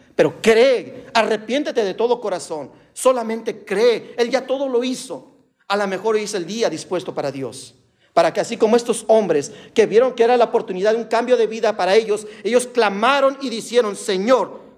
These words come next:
ten misericordia de nosotros". Pero ¿cómo se activó la fe de estos hombres? Cuando oyeron que Jesús pasó por ahí, hermanos. Hermano, ¿no crees que Jesús está en tu vida hoy mismo, hermanos? Clama a Dios.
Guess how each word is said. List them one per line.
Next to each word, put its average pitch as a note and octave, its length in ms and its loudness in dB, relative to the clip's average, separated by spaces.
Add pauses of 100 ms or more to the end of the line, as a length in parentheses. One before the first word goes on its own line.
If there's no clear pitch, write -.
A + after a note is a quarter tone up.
(260)
ten A3 220 2
misericordia C#3 760 -6 (240)
de D#3+ 120 -4
nosotros". D3+ 380 -6
Pero F3 200 0
¿cómo D#4 200 -2
se D4+ 100 -2
activó G#3+ 420 -4
la A3 120 -2
fe A3 220 -4
de A3+ 80 -2
estos G#3+ 240 -8
hombres? A#3 320 -6 (300)
Cuando D#3 200 -8
oyeron D#3+ 220 -8
que - 100 -14
Jesús - 280 -16
pasó C3 280 -14
por - 140 -20
ahí, G2+ 140 -16
hermanos. - 420 -20 (920)
Hermano, E3 480 -4 (640)
¿no F3 160 0
crees G#3+ 160 2
que F3+ 100 -6
Jesús D3+ 340 -6
está - 140 -8
en D3+ 80 -6
tu D3 80 -10
vida C#3+ 180 -8
hoy C#3+ 100 -6
mismo, C#3+ 240 -10
hermanos? C#3+ 380 -16 (2000)
Clama D#3+ 260 0
a A#2+ 60 -8
Dios. - 480 -14